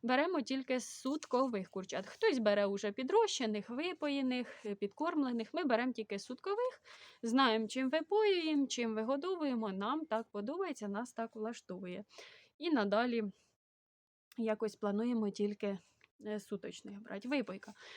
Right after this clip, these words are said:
Запитували про випойку. Друзі, ось не викинула.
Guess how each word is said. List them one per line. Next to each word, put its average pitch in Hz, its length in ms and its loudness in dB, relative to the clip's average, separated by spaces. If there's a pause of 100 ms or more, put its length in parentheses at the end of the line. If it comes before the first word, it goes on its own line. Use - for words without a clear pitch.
(140)
Запитували 269 600 0
про 254 180 -2
випойку. 196 440 -4
Друзі, 214 340 0
ось 247 140 -2
не 277 100 2
викинула. 214 560 0